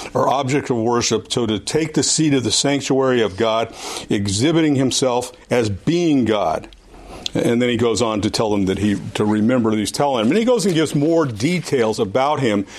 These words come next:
as we go through here, the mystery of lawlessness that's already at work.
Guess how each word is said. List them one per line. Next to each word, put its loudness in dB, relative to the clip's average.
as 2
we 2
go 2
through 0
here, 2
the 0
mystery 0
of 0
lawlessness 0
that's -2
already 2
at 0
work. 2